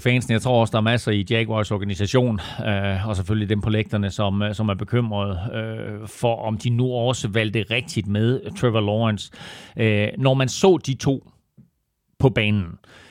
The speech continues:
så var det jo ikke kun et spørgsmål om de to hold, de spiller for. Selvfølgelig, som du siger, så er Mac Jones i en bedre situation end, end Trevor Lawrence, men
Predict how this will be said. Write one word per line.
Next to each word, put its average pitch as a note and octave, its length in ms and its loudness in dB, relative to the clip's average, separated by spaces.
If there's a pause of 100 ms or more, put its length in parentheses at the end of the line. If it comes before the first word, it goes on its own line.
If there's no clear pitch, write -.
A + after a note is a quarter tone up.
(100)
så - 320 0
var C3 140 2
det B2 120 2
jo B2 80 2
ikke C#3+ 200 -4
kun C3 220 2
et A2+ 60 -2
spørgsmål A2+ 760 0
om G2+ 300 -4 (220)
de A#2+ 80 -2
to - 320 -2
hold, B2 360 0
de G#2 80 -8
spiller G#2+ 360 0
for. - 300 -10 (400)
Selvfølgelig, E3 480 4
som C3+ 160 2
du G#2+ 80 0
siger, B2 320 2
så B2 180 0
er A2+ 180 4
Mac A2+ 280 0
Jones A#2 260 2
i A2 40 0
en G#2 80 0
bedre A2+ 240 2
situation G2+ 640 -4
end, A2 260 -4
end G#2 180 -2
Trevor G2+ 280 -2
Lawrence, F#2+ 640 -6
men A#2 420 0